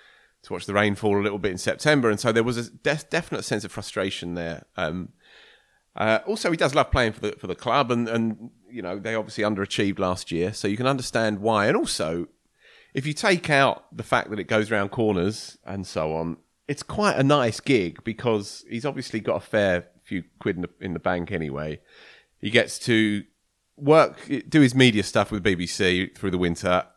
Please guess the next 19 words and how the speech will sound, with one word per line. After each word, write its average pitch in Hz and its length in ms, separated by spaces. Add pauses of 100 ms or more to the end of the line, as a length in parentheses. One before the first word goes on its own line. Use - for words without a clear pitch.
(160)
and 117 320
through 113 140
the 101 100 (140)
heart 113 200
of - 100
the 92 60
summer. 82 500
He 95 80
did 92 160
a 92 60
number 104 260
of 87 120 (320)
test - 260
matches 92 320
for - 60
the 80 60
B 85 100
B 73 80
C. 80 220